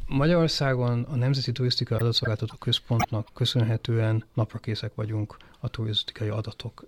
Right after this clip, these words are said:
terén. Az utóbbi másfél évben egyébként huszonegy további adatforrást sikerült megszereznünk, ezeket vagy vá-,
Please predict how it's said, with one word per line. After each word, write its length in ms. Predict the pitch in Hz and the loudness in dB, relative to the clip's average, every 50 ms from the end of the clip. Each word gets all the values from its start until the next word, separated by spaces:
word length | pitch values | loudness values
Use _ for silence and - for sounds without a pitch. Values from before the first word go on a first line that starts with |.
| - - | -10 -4
terén. 460 | - 113 104 104 104 104 101 110 - - - - - - - - - _ _ _ _ _ _ _ _ - - _ _ _ _ _ _ - | -2 -2 0 0 -2 -2 -4 -6 -10 -12 -18 -20 -20 -20 -20 -20 -20 _ _ _ _ _ _ _ _ -20 -20 _ _ _ _ _ _ -2
Az 100 | - 113 | 0 0
utóbbi 320 | 139 143 - 175 143 143 | 0 2 2 2 4 4
másfél 440 | 135 131 127 131 131 - - 135 120 | 4 4 4 2 0 0 0 0 2
évben 420 | 117 120 131 131 - - 170 165 165 | 2 2 0 0 0 2 2 4 4
egyébként 680 | 160 156 156 - - - 160 160 160 160 160 - - - - 147 123 - - - - | 4 4 2 0 0 2 4 4 4 4 2 0 -6 -14 -12 -12 -12 -14 -16 -6 -2
huszonegy 480 | - - - 147 123 117 117 117 - - | -2 0 2 2 2 2 2 0 -2 -4
további 560 | - 139 120 117 110 110 110 113 117 113 113 - | -4 -2 -2 0 0 -2 -2 -4 -4 -4 -4 -4
adatforrást 1080 | - 131 123 117 110 107 - - - - - 120 117 117 110 110 107 104 - - - - | -4 -4 -4 -2 -4 -6 -8 -12 -10 -6 -2 -2 0 0 0 -2 -2 -4 -6 -8 -8 -8
sikerült 540 | - - 135 120 - 113 110 110 107 - - | -6 -4 -4 -4 -4 -4 -4 -4 -4 -4 -4
megszereznünk, 760 | 110 - - - - 107 107 110 110 - 123 127 131 131 - | -4 -2 -2 -2 0 0 0 0 2 4 4 4 4 2 0
ezeket 300 | 117 110 113 - 110 110 | -2 -4 -4 -6 -6 -6
vagy 200 | 117 117 113 107 | -6 -8 -8 -6
vá-, 180 | 107 107 110 | -6 -6 -6